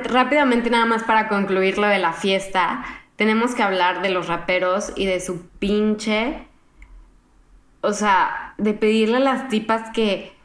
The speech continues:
muevan el booty y todo eso. Eh, horrible.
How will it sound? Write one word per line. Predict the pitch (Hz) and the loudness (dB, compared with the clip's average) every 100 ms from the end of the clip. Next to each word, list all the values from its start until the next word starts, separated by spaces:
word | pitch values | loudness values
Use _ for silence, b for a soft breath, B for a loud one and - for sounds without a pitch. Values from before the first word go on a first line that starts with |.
| _ | _
muevan | - 202 208 220 | -2 0 2 2
el | 226 214 | 2 2
booty | 170 214 220 214 220 220 214 - | 2 2 4 4 4 2 0 -2
y | 208 | -4
todo | - 208 208 208 | 0 2 2 2
eso. | 196 196 196 190 247 B B B B B - | 0 -2 -2 0 -2 B B B B B -12
Eh, | - 135 - - - _ _ - | -10 -8 -12 -18 -20 _ _ -2
horrible. | 226 214 202 185 160 | 0 2 2 2 -2